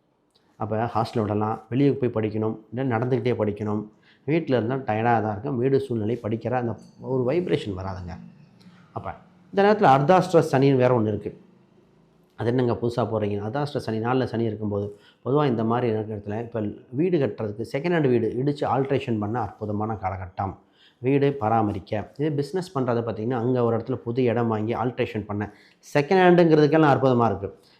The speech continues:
இதே, "சார், கார் வாங்கலாமா, வீடு வாங்கலாமா, இடம் வாங்கலாமா, எல்லாம் செகண்ட் ஹேண்டு." இடத்துல எப்படி செகண்ட் ஹேண்ட் வரும்னா,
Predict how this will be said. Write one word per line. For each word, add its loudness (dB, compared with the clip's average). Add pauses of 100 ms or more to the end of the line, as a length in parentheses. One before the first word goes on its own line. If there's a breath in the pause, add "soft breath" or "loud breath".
இதே, 6
"சார், 4
கார் 6
வாங்கலாமா, 2
வீடு 4
வாங்கலாமா, 0
இடம் 0
வாங்கலாமா, -2 (360)
எல்லாம் -2
செகண்ட் -2
ஹேண்டு." -4 (340)
இடத்துல -2
எப்படி 6
செகண்ட் -2
ஹேண்ட் 2
வரும்னா, 0